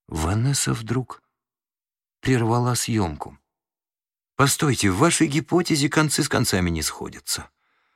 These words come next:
Предполагается, что выживших было трое,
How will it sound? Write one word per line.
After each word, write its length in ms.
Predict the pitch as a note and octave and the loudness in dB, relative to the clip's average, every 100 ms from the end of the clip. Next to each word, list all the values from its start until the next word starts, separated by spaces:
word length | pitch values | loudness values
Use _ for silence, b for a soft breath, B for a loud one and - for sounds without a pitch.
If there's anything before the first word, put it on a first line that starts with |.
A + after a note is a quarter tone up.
| _ _ _ _ _ | _ _ _ _ _
Предполагается, 880 | - E3+ - F#3 F3+ G3+ G#3 G3+ - | 0 0 4 4 6 6 6 4 0
что 260 | F3 - C3+ | 0 2 2
выживших 580 | C3+ E3 E3+ - D#3+ C#3+ | 2 2 0 0 -2 0
было 300 | C3+ D3 A#2+ | 0 0 0
трое, 500 | - C3+ C3+ - | -2 -2 0 -2